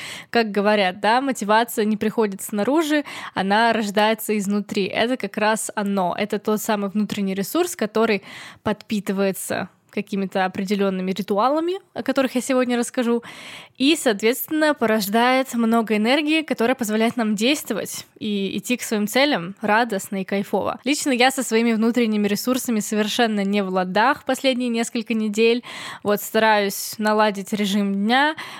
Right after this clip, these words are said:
приспособиться к новой рутине, а, внести какое-то разнообразие в свою жизнь и параллельно ловлю инсайты для вас. Так что сегодня мы начнем с того, что поймем, куда уходит энергия. Осознать проблему — это уже на пятьдесят процентов ее решить.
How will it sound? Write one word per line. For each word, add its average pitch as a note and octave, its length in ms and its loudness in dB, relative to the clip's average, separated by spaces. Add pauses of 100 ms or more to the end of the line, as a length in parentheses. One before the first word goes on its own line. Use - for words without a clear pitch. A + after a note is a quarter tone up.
приспособиться G#3+ 800 0
к - 140 -10
новой G#3+ 300 0
рутине, D4 640 2 (380)
а, G3+ 120 -2
внести G#3+ 400 0
какое-то G#3 400 -2
разнообразие A#3 640 2
в B3 60 -6
свою C4 280 2
жизнь C4+ 480 2
и A#3+ 180 0
параллельно A3+ 760 2
ловлю G#3+ 320 2
инсайты A3 460 0
для G3+ 180 -2
вас. C4+ 340 2
Так A3 160 0
что - 160 -4
сегодня C#4+ 560 0 (400)
мы A#3+ 140 2
начнем A#3+ 420 2
с - 140 -8
того, A#3 480 2 (260)
что - 540 0 (360)
поймем, A3+ 460 2 (120)
куда A#3+ 500 2
уходит A3+ 560 0
энергия. G#3+ 640 0
Осознать B3 680 2
проблему — B3 600 2
это C#4 260 2
уже A#3 180 2
на C4+ 120 2
пятьдесят G3+ 420 -2
процентов A3 480 -2
ее G3+ 200 0
решить. - 500 -4